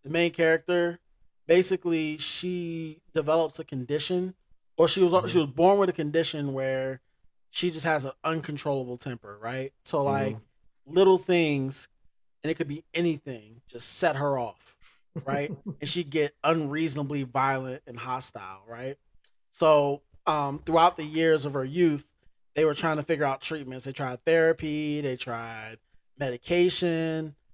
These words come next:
Speaker 1: Nothing worked except for, like, basically the shock vest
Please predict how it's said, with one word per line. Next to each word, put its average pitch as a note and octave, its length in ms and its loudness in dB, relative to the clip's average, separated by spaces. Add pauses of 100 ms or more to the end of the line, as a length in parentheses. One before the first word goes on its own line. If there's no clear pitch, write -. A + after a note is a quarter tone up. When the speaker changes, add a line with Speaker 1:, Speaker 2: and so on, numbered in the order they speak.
(100)
Speaker 1:
Nothing F3+ 380 4
worked D#3+ 380 2
except D3 400 -4
for, C3+ 560 -4 (400)
like, C3+ 200 -6
basically D#3 480 0
the B2+ 100 -4
shock D3 500 0
vest - 440 -12